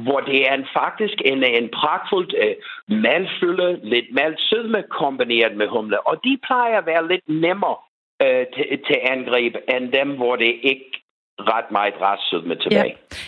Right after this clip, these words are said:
Speaker 2: Hvis man så, øh, fordi jeg kan godt se det her, øh, bitterhed i sådan en E P A, det kan noget. Altså, det,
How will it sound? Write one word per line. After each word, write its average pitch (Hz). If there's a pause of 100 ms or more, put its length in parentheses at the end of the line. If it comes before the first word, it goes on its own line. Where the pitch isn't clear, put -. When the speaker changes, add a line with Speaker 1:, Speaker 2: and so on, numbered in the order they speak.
(140)
Speaker 2:
Hvis 254
man 285
så, 269
øh, 175
fordi 202
jeg 196
kan 214
godt 233
se 277
det 240
her, 196
øh, 156 (180)
bitterhed 220 (220)
i 202
sådan 190
en 185
E 185
P 170
A, 202
det 226
kan 240
noget. 151 (360)
Altså, 180
det, 254